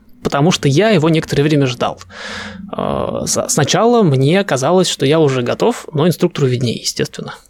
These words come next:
Тут не я принимаю решение. Потом пару раз, э, а у меня еще инструктора менялись. Потом еще пару раз было такое, что мы вроде как собирались, там то погоды нет,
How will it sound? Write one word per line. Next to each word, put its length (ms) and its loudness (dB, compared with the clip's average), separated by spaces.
Тут 280 -6
не 220 2
я 120 2
принимаю 320 -4
решение. 440 -8
Потом 380 2
пару 280 2
раз, 480 0
э, 80 -14
а 380 -6
у 40 0
меня 80 4
еще 180 2
инструктора 360 -4
менялись. 440 -6
Потом 240 0
еще 160 0
пару 220 2
раз 340 2
было 300 4
такое, 340 0
что 320 -2
мы 360 2
вроде 240 0
как 120 -2
собирались, 520 0
там 180 -4
то 140 -2
погоды 340 2
нет, 280 -12